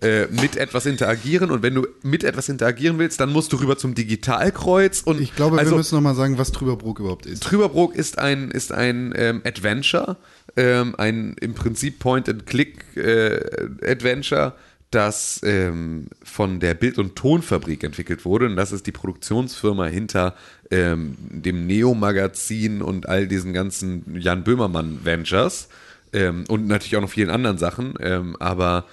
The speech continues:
Speaker 1: dafür sind sie, glaub ich, so am bekanntesten. Und die haben ein Spiel gemacht, ein Point-and-Click-Adventure,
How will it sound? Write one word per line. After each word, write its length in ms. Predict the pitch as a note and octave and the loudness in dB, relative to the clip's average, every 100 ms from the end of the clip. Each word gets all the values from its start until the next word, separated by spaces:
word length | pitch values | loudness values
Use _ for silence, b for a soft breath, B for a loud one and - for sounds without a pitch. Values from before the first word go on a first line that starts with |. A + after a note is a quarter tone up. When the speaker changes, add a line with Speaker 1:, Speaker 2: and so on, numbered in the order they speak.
| B B - | B B -6
Speaker 1:
dafür 260 | F2 F#2 F2+ | -4 -2 -4
sind 180 | F#2+ | -4
sie, 100 | F2+ | -2
glaub 160 | F2 F2+ | 0 -2
ich, 80 | F2+ | -2
so 80 | - | -4
am 140 | F2 | -4
bekanntesten. 720 | - G2+ A2+ G#2 - D#2 D2+ B B - | -4 -4 -4 -4 -8 -10 -14 B B -6
Und 180 | F#2+ G2 | -2 2
die 100 | B2+ | 2
haben 200 | B2 B2 | 2 0
ein 180 | F#2 F#2+ | -2 0
Spiel 640 | - - - G2 C#3 E3 | 0 -2 -4 0 2 2
gemacht, 540 | D3+ F2 B2 G3 - F2 | 0 0 0 -2 -6 -6
ein 140 | F#2+ | -2
Point-and-Click-Adventure, 1080 | G2 F#2 E2 E2+ C3+ - - B2 C3 D3 | 0 0 -2 -6 -4 -2 -2 -2 0 -2